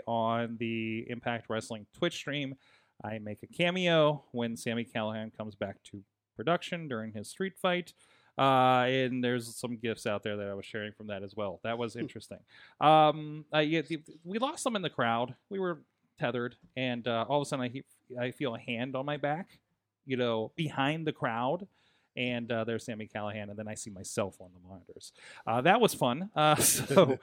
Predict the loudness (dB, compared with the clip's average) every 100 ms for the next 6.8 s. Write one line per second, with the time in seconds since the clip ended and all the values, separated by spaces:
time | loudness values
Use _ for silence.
0 | -8 2 4 8 8 8 4 0 4 4
1 | 4 2 2 2 2 0 0 0 2 2
2 | 2 2 2 0 -4 -4 -6 -2 2 2
3 | 2 0 -4 -2 0 0 -2 -4 -6 -6
4 | -12 -4 -4 -4 -8 -4 -2 -2 0 2
5 | 2 0 0 0 -2 -2 0 0 0 -2
6 | -4 -8 -10 -8 -2 0 -2